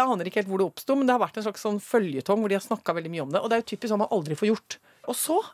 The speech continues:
var det akkurat som det bare slo et lyn ned i dem, eh, i løpet av forrige uke, og så begynte de da å gå på finn dot N O for å finne seg noen redningsflåter.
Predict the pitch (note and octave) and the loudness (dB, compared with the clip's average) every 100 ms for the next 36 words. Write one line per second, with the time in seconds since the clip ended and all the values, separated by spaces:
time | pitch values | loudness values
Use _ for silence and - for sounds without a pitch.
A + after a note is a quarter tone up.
0 | - A3+ A#3+ C#4 A3+ B3 B3 A3+ A#3 A#3+ | -2 2 2 0 -2 0 0 2 0 0
1 | - A3 A3+ D4 A#3 A#3 A3+ F3 E3 G3 | -2 -2 0 -2 0 0 2 2 4 4
2 | G3+ G3+ G3+ G3+ G3 G3 - G3 G3 F3+ | 4 4 6 6 6 4 2 0 0 0
3 | D3+ - F#3 F#3 E3+ - F3+ F3+ - A3+ | 0 2 2 2 0 -2 -2 -2 2 2
4 | C#4 B3+ A#3 E3+ E3+ F3+ E3+ E3+ F#3+ - | 2 0 0 0 2 0 0 -4 -6 -4
5 | F3 F3 F#3+ D#3 D#3 F#3+ - G3+ D3 C#3 | -4 -2 -2 -4 -2 -4 -2 -2 -2 -2
6 | D#3+ D#3+ E3+ E3+ C#3+ D3 - D3+ C#3+ B3+ | -2 0 0 -2 -2 -6 -4 -4 0 0